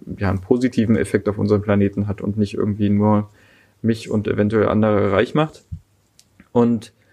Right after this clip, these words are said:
ähm, ich habe eben gemerkt während meiner Reisen, also ich wollte Menschen helfen, ich wollte der Natur helfen und ich wollte auch versuchen, den Klimawandel zu lösen. Ähm, und habe eben gemerkt, dass das Bäume pflanzen dort einen,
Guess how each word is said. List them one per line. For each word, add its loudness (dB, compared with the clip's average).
ähm, 2
ich -8
habe -2
eben 0
gemerkt 0
während 0
meiner 2
Reisen, 2
also -2
ich -10
wollte 0
Menschen 0
helfen, 0
ich -2
wollte 0
der 0
Natur 0
helfen 0
und 0
ich -8
wollte 2
auch 2
versuchen, -4
den 2
Klimawandel 0
zu -2
lösen. 0
Ähm, 0
und -2
habe 0
eben 2
gemerkt, 2
dass 0
das -12
Bäume 0
pflanzen 0
dort -2
einen, -2